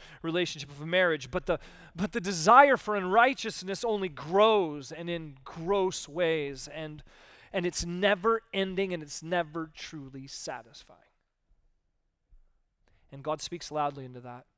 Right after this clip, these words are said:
And he says, "Are you hungering? Are you thirsting yet? 'Cause I have something more for you."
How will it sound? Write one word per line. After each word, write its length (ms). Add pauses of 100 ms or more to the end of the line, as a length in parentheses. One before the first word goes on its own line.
(1500)
And 100
he 60
says, 220
"Are 40
you 120
hungering? 560 (840)
Are 60
you 100
thirsting 480
yet? 220 (880)
'Cause 140
I 40
have 140
something 280
more 240
for 140
you." 160